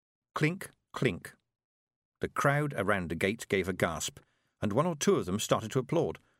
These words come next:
The boy looked around with a sick kind of grin, as if, of course, he'd expected that to happen. "Ah, right," said Granny Weatherwax happily. "And now I could just do with a cup of tea and maybe a sweet biscuit."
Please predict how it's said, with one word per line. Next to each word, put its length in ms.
The 60
boy 220
looked 200
around 280
with 100
a 80
sick 260
kind 220
of 120
grin, 260
as 140
if, 240
of 160
course, 400
he'd 100
expected 440
that 140
to 80
happen. 360
"Ah, 280
right," 400
said 200
Granny 300
Weatherwax 500
happily. 380
"And 180
now 520
I 120
could 200
just 300
do 140
with 140
a 60
cup 180
of 60
tea 300
and 120
maybe 300
a 80
sweet 360
biscuit." 440